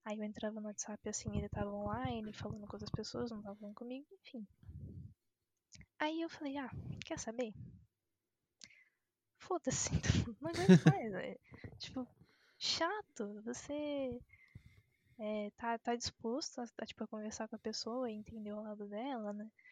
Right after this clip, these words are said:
Speaker 1: Ele falou que tava chateado, eu falei, "Ah, tudo bem se eu estiver chateada, né? Mas a culpa não é minha, você não tem que me tratar assim."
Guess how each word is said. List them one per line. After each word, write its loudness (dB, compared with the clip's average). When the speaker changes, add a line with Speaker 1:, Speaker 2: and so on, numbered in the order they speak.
Speaker 1:
Ele -2
falou -4
que -14
tava -12
chateado, -4
eu -4
falei, -4
"Ah, -6
tudo -6
bem 2
se -10
eu -10
estiver -8
chateada, -4
né? -12
Mas -8
a -10
culpa -2
não -8
é -4
minha, -6
você -8
não -10
tem -14
que -12
me -10
tratar -8
assim." -12